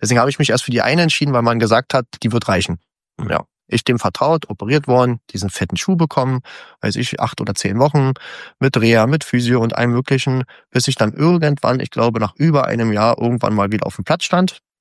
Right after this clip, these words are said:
ähm, und dann für die zweite Mannschaft für S V logischerweise nochmal spielen wollte, wurde auch später erst eingewechselt, also man wollte es ganz entspannt angehen mit mir. Und in diesem ersten Spiel mache ich halt einen ganz normalen Schritt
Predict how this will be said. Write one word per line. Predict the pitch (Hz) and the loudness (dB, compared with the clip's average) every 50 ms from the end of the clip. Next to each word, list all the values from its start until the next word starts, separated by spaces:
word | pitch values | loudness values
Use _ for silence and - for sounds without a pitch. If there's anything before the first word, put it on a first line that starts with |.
| _ _ _ - | _ _ _ -2
ähm, | 120 120 120 120 117 - | 0 2 2 2 0 0
und | 113 117 - _ - | -2 -4 -4 _ 0
dann | 120 110 113 | 0 0 0
für | - - | -2 -4
die | 139 104 | -4 -4
zweite | - - 107 107 - | -2 0 -2 0 2
Mannschaft | 101 95 135 - 139 - | 0 0 0 0 -4 -2
für | - 135 | -2 -2
S | 117 120 - | -2 -2 0
V | - 135 127 | 2 2 2
logischerweise | 123 123 127 131 - 120 113 113 120 123 127 | 2 2 2 0 0 2 2 2 2 2 0
nochmal | 123 113 110 104 | 0 0 0 -2
spielen | 101 - - 175 180 165 | -2 0 0 2 4 4
wollte, | 156 156 143 - 151 143 - - - - - - - - - | 4 2 2 0 -2 -2 -4 -10 -18 -18 -18 -18 -12 -2 0
wurde | 123 123 113 90 | 2 4 4 2
auch | 87 101 - | 0 0 -4
später | - - - - - - 156 | -2 0 0 0 2 2 2
erst | 135 135 - - | 2 2 2 2
eingewechselt, | 123 135 135 139 135 131 - - - 120 - | 2 2 4 4 2 2 0 0 -2 -2 0
also | 107 104 107 | 0 0 0
man | 101 98 104 101 | 0 0 0 0
wollte | 98 98 - - | -2 -2 -4 -6
es | |
ganz | - 92 92 - | -6 -6 -4 -4
entspannt | - 101 - - 139 143 110 | -6 -8 -4 -4 -2 -2 0
angehen | 117 120 113 117 113 | 0 0 0 0 0
mit | 113 104 - | 0 0 2
mir. | 110 113 107 95 _ _ _ _ _ _ _ _ _ _ _ _ _ _ - - | 2 2 2 0 _ _ _ _ _ _ _ _ _ _ _ _ _ _ -8 -6
Und | 107 - | -4 -2
in | 123 123 107 | 0 0 0
diesem | 127 120 117 107 - | 0 0 0 -2 0
ersten | - 123 123 - - - 117 | 2 0 2 0 0 -4 -6
Spiel | - - - 175 185 190 196 190 175 _ - | -6 -2 0 2 4 4 2 0 -2 _ -2
mache | 117 117 120 | -2 0 0
ich | 117 - | -2 0
halt | - 117 - 117 | 0 -2 0 0
einen | 110 | 0
ganz | - 110 120 - - | 0 0 0 0 0
normalen | 127 117 107 101 98 101 | 0 0 2 0 0 0
Schritt | - - - 190 196 - - | -2 -2 0 0 -2 -2 -4